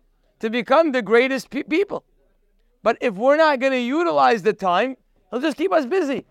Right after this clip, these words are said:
with nonsense, hopefully nonsense. Sometimes it's more than nonsense. But a lot of nonsense. You get busy with this, calls you don't, you'd expect, things that customers all of a sudden have this whole issue with you.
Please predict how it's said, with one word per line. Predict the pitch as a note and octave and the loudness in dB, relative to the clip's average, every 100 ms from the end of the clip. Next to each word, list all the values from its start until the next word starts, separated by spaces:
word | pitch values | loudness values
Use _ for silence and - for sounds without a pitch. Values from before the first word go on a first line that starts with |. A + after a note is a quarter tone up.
| _ | _
with | - | -12
nonsense, | - - A3+ B3+ G#3 E3+ | -4 -2 0 0 -2 2
hopefully | - B3+ C4 G#3 | 2 2 0 0
nonsense. | F3 D3+ D3 B2+ - | 0 -2 -6 -12 -12
Sometimes | - A#3 A3 G#3 E3+ | -8 -4 0 0 -4
it's | D#3 | -6
more | G#3+ G3+ | -6 -4
than | E3 | -4
nonsense. | C#3 B2+ D#3 - _ _ _ - | -6 -8 -16 -18 _ _ _ -10
But | - | -6
a | |
lot | G4+ G#4 G4 | 2 4 4
of | E4+ | 2
nonsense. | D#4+ D#4 - C4 F3+ | 2 2 0 -4 -4
You | G#3 | -4
get | A#3+ | -4
busy | G3+ C4 A3+ | -4 -4 -4
with | A#3+ A3+ | -4 -4
this, | B3+ - _ _ - | -6 -6 _ _ -6
calls | A#3+ C4+ C4 | 2 2 2
you | A#3 | 0
don't, | B3 B3+ A#3+ | -2 -4 -4
you'd | A3 | -6
expect, | - - B3 B3 G3+ _ _ _ _ _ _ | -6 -10 0 0 0 _ _ _ _ _ _
things | C4+ C#4 A3+ | 0 0 -2
that | - | -2
customers | C4 C4 C4 B3+ A#3 | -2 -2 -2 -2 -2
all | A#3+ | -2
of | A#3+ | -2
a | A#3 | -2
sudden | F#3+ B3 A#3+ | 0 -2 0
have | A#3 | 0
this | A3+ F#3+ | -2 -2
whole | A#3 A#3+ | -2 -2
issue | A#3+ G3 | -4 -4
with | B3 | -4
you. | A#3+ A3+ | -4 -6